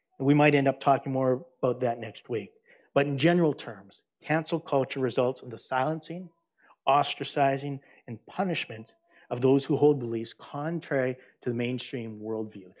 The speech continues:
Now, this isn't something that, that just happens to Christians. It, it's happened to Rowling, it's happened to others who are not Christians. But anyone who holds, uh, an unpopular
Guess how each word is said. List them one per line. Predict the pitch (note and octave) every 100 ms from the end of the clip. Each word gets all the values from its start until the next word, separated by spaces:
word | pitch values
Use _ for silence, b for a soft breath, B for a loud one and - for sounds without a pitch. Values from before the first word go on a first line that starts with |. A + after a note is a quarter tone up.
| b
Now, | C#3
this | D3+ F3+
isn't | G3+ E3
something | C#3+ C3+ A#2+ B2
that, | A#2 -
that | -
just | A#2+ B2 -
happens | A#2 G#2+ A2
to | -
Christians. | - - - _ _ _ b b b
It, | B2+
it's | C3 A#2 - -
happened | D3 C#3+ D3 B2+
to | C3+ A#2+
Rowling, | A#2+ C3 C#3 C#3 C3
it's | -
happened | C3+ B2+ A#2+
to | -
others | C#3 C3 B2+ - b b
who | -
are | B2
not | A#2 B2 C3+ -
Christians. | - A#2 - A#2 A2 - _ _ _ _ _ _
But | F3+ C3 B2+ C3+ B2+ - _
anyone | D#3 F#3 F#3 F3
who | D3+ C3+
holds, | - D#3+ D3 C3 A#2+ - b b b -
uh, | A#2 A#2+
an | B2 E3
unpopular | D#3+ D#3 - D#3+ D#3+ - E3 B2 A2+ G2+